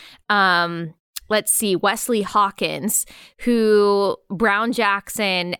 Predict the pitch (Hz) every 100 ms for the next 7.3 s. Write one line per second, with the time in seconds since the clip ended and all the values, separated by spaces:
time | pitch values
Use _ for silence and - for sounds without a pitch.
0 | - - 190 180 190 - 233 220 196 -
1 | 202 202 196 226 240 226 214 208 - 185
2 | 180 185 185 196 180 - 202 208 208 -
3 | 208 196 214 170 185 - 180 185 180 165
4 | - 214 208 190 180 175 175 - 190 196
5 | 190 - 196 196 185 175 185 185 175 170
6 | 175 180 185 - 196 175 214 214 220 170
7 | - -